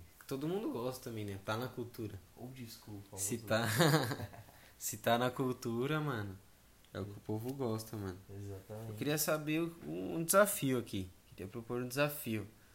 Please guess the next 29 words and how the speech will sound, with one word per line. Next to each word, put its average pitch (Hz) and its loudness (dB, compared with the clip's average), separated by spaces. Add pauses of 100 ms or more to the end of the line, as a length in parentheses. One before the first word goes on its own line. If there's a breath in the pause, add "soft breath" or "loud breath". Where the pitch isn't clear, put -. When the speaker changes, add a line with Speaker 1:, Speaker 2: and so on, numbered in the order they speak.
(300 loud breath)
Speaker 1:
Se - -14
você 107 -4
manda 110 2
um 107 -2
freestyle 104 0
aí, 98 -2
sem 135 0
nada. 117 4 (380)
Speaker 2:
Ô. 147 -6
Speaker 1:
Só 107 2
na, 139 4 (580)
na 117 -2
boca. 104 -4 (140)
Speaker 2:
Porra, 165 -8
mano, 123 -4
Speaker 1:
É. 104 2
Speaker 2:
mano, 104 0
a 123 0
capela, 139 -2
você 123 -6
fala 143 -2
sem 120 -4
beat, 147 -4
sem 117 -6
Speaker 1:
Sem 113 -4
Speaker 2:
nada. 110 0
Speaker 1:
nada, 90 -8
só 104 -8
capelinha. 123 -2